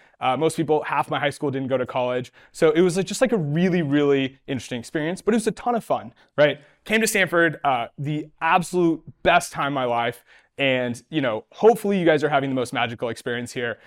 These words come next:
But, uh, I, I literally am still, like, super close friends with all of my freshman, my freshman roommate, my freshman dorm. Uh, and it was a really transformative experience for me being in a community like that. And that, and one of the things you also see through this talk is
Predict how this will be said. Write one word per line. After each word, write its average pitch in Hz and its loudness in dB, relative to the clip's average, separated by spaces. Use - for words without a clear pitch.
But, 120 0
uh, 120 2
I, 147 6
I 160 6
literally 180 4
am 143 -2
still, 143 -2
like, 113 -2
super 160 -2
close 143 -2
friends 123 -6
with 113 -10
all 117 -4
of 120 -6
my 120 -6
freshman, 110 -14
my 113 -2
freshman 131 -8
roommate, 180 0
my 131 -8
freshman 120 -14
dorm. 170 0
Uh, 123 4
and 165 2
it 190 2
was 180 0
a 220 0
really 262 0
transformative 147 -2
experience 117 -10
for 151 -8
me 170 -2
being 156 -2
in 143 -4
a 127 -6
community 110 -10
like 95 -18
that. 104 -18
And 156 -2
that, 165 4
and 180 -2
one 240 2
of 254 -2
the - -
things 190 0
you 160 4
also 139 2
see 123 -4
through 123 -4
this 113 -8
talk 151 0
is 123 -8